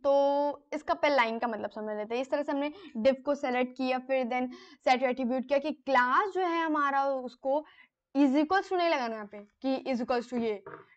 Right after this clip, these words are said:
ठीक है, इसको ये बना दीजिए, ऐसा कुछ नहीं। क्लास को हम लोग को डेमो में चेंज करना है, ठीक है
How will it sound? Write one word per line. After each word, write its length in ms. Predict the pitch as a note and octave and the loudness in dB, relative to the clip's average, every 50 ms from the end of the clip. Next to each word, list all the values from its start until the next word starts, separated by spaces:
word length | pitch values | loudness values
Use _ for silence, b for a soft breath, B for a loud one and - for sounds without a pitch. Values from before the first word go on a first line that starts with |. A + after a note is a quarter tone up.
| _ - | _ -4
ठीक 100 | E4+ F#4 | -2 -2
है, 80 | F#4+ | -2
इसको 180 | D#4+ - - D4 | -2 -2 0 0
ये 140 | C#4+ C4+ C4 | 4 4 4
बना 240 | A3+ A3 G#3 G3+ G3+ | 2 2 -2 -4 -6
दीजिए, 220 | G3+ G#3 A3 A3+ | -6 -2 0 0
ऐसा 160 | B3 A#3+ D4 | 0 0 -2
कुछ 200 | C4+ C#4 - - | -6 -6 -6 -6
नहीं। 100 | A3+ G#3+ | -8 -8
क्लास 540 | G#3+ - - - B3+ B3+ C4 D#4 D#4 - _ _ | -6 -2 0 2 2 4 2 0 -2 -6 _ _
को 160 | - F4 F4+ | -8 -6 -4
हम 180 | E4 D4+ C4+ B3+ | -4 -4 -4 -4
लोग 160 | B3 B3 B3+ | -4 -6 -4
को 300 | - C4 C#4 E4+ F#4+ F#4+ B B B B B B C4 | -6 -4 -4 -4 -6 -8 B B B B B B -4
डेमो 500 | B3 A#3 A3+ A#3+ C#4+ D4 C#4+ C#4 C#4 C4 | -4 -2 2 2 2 4 4 2 2 2
में 280 | B3 A#3+ C4+ D#4+ D4+ | 0 0 -2 -4 -6
चेंज 380 | - - D4 C4 B3 A#3+ A#3+ - | -6 -6 -4 -2 -2 -4 -6 -8
करना 320 | - A3+ G3+ G3+ G3 G3 | -10 -10 -10 -10 -10 -12
है, 80 | G3 G3 | -12 -12
ठीक 200 | G3+ C#4 C#4 F4 | -12 -8 -6 -6
है 120 | F#4+ F#4+ | -6 -6